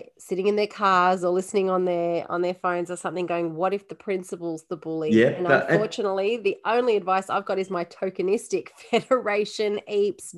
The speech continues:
Speaker 1: document all those things that you guys said. Um,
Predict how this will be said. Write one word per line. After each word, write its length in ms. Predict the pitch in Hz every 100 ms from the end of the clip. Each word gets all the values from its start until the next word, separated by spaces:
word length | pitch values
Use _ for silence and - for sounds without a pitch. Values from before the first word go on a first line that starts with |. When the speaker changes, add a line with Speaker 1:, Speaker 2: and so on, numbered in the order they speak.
| 170
Speaker 1:
document 640 | 185 185 233 196 185 -
all 140 | 180 170
those 200 | 170 170
things 240 | 165 165
that 120 | -
you 120 | 165
guys 300 | 165 151 165 -
said. 400 | 175 175 156 180 - - - _ _ -
Um, 640 | 180 170 160 151 151 170